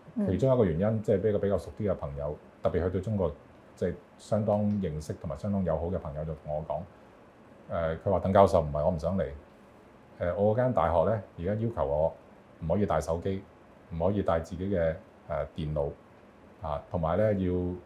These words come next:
Speaker 2: 過三四關嘅內部嘅，
Speaker 1: 嗯。
Speaker 2: 誒，approval，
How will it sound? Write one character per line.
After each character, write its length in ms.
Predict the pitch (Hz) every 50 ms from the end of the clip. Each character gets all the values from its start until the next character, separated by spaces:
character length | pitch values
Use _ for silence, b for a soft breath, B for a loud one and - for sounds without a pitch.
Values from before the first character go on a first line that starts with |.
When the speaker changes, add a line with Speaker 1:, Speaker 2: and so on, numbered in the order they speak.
| - - - - - - - - - - - -
Speaker 2:
過 240 | - 107 92 92
三 320 | 92 - - 104 107 107 104
四 140 | - - 87
關 260 | 82 - 107 98 98 98
嘅 240 | 90 90 82 80 78 - - - -
內 200 | - - 78 78
部 220 | 78 82 78 80 80
嘅， 200 | 90 85 82 80
Speaker 1:
嗯。 40 | 80 - - - - - - - - - - -
Speaker 2:
誒， 280 | 87 73 71 71 69 -
approval， 460 | 80 - - 117 107 98 90 80